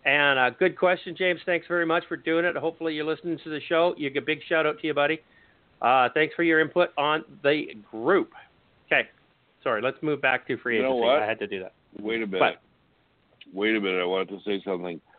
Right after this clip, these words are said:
Speaker 2: I read some of that stuff today, and I, I, you know, you guys all had great ideas, but you know what I think we should do?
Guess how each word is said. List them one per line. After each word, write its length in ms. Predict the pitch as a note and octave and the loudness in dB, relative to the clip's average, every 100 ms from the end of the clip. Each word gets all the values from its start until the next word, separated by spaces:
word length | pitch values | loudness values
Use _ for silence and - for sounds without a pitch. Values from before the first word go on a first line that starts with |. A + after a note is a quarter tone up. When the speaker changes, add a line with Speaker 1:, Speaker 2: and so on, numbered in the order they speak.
| - - | -6 2
Speaker 2:
I 60 | |
read 300 | G#2+ A2 A#2 - | 4 4 2 0
some 140 | A2 | -2
of 60 | G2+ | 2
that 160 | F#2 F#2 | 0 -2
stuff 200 | _ G2 F#2 | _ -2 -2
today, 280 | F#2+ F#2+ F#2+ | -2 0 2
and 80 | F#2+ | 2
I, 160 | G2 - E2 | 0 -4 0
I, 180 | F#2 D#2 - B2 - D#2+ | 0 0 -6 -14 -14 -6
you 100 | G2+ | 0
know, 280 | G2 G2 - | 2 2 -2
you 180 | G2+ G2+ | 0 2
guys 200 | G2+ F2+ | 2 2
all 160 | F#2+ | 0
had 240 | F#2 F2+ E2 _ _ _ _ | 2 -2 -2 _ _ _ _
great 260 | - F2+ F2 | -2 2 4
ideas, 420 | E2+ E2+ E2+ E2 D2+ | 2 2 0 -2 0
but 160 | E2+ - | 0 0
you 100 | - | -2
know 80 | G2 | 2
what 100 | G#2 | 4
I 100 | G2 | 2
think 220 | F#2+ G2+ | 2 -2
we 100 | G2+ | -2
should 220 | F#2+ G2 | -2 -4
do? 260 | E2 F#2 G#2 | 2 2 2